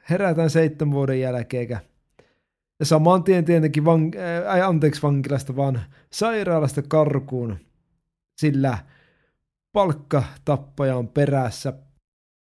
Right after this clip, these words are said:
Ja sä voit kuvitella, jos ihminen on seitsemän vuotta ollut koomassa, niin sitten ihan, <laughs> ihan hetkessä, ö, päästä jaloilleen, mutta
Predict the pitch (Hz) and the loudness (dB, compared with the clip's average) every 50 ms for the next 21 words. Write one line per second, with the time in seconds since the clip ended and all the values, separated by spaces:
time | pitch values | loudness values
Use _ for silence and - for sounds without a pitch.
0 | _ _ _ _ _ _ _ _ _ _ - 135 - 185 208 226 220 - - - | _ _ _ _ _ _ _ _ _ _ -6 0 2 4 4 4 2 2 0 -4
1 | 262 247 247 233 196 - 160 143 139 131 113 - - - - 165 147 135 - 226 | -4 -2 0 0 2 2 2 0 0 0 -2 -4 -10 -12 -4 -4 -2 -2 0 0
2 | 226 190 180 175 170 156 147 147 147 208 208 202 160 156 - - 135 127 120 113 | 2 2 2 2 2 2 2 0 0 0 0 -2 -2 -2 -4 -4 -4 -4 -4 -4
3 | 120 117 110 - - 123 113 110 - _ - 147 143 139 135 123 120 107 - - | -4 -6 -6 -6 -8 -8 -8 -8 -10 _ -4 -2 0 0 -2 -2 -4 -8 -8 -8
4 | 113 110 113 110 117 160 160 156 - - 175 180 220 254 202 151 170 165 135 - | -8 -8 -6 -2 -2 -2 -2 -2 -4 -6 -6 -6 -2 -2 0 2 2 2 0 -2
5 | - - 156 147 147 - - - - - - - _ - - - - _ _ 233 | -4 -4 -4 -4 -4 -6 -10 -10 -10 -10 -12 -18 _ -20 -20 -20 -20 _ _ -2
6 | 233 185 180 202 185 143 131 147 143 143 - - - 143 135 - - 131 - - | 0 2 2 2 2 2 2 2 0 -2 -4 -4 -4 -4 -4 -4 -6 -8 -8 -8
7 | - - - _ _ _ _ _ _ _ _ _ _ _ _ _ _ - 120 123 | -14 -20 -20 _ _ _ _ _ _ _ _ _ _ _ _ _ _ -8 -4 -4
8 | 123 123 123 127 127 - _ _ _ _ _ _ _ - 160 151 143 135 - 147 | -2 -2 -2 -4 -4 -8 _ _ _ _ _ _ _ 0 2 2 2 2 2 2
9 | 143 147 170 175 180 175 170 151 143 135 131 131 127 127 131 127 117 - _ - | 2 2 2 0 0 2 2 2 2 0 0 -2 -2 -4 -6 -6 -8 -10 _ -6
10 | 143 131 | -4 -4